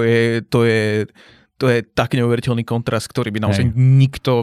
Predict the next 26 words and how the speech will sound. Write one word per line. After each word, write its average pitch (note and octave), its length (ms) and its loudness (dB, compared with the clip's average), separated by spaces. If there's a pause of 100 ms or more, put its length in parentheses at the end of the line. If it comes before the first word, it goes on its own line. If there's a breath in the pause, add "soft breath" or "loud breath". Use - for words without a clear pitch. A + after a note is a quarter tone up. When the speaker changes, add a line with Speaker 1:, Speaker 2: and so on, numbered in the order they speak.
Speaker 1:
ne-, C#3 220 0
neviem C#3+ 200 2
si C3 140 -4
predstaviť B2+ 480 -2
niekoho, A#2+ 180 -2
kto A#2 140 -2
by A#2 80 -2
skombinoval A2 460 -4
tieto G#2+ 180 -6
dve G#2 160 -4
veci. G#2+ 160 -8
Tak A#2+ 100 -4
buď C3 140 -2
sú - 80 -4
to C#3+ 100 0
veľmi C3 160 2
slušní B2+ 300 -6
bezdomovci, B2 560 -4
ktorí B2 240 -4
buď B2 220 -2
zostanú B2 280 -4
pri A#2 160 -8
tej, A#2 240 -2 (400 loud breath)
e, - 120 -12 (360)
slušnej C3+ 460 0
retori-, C3 400 0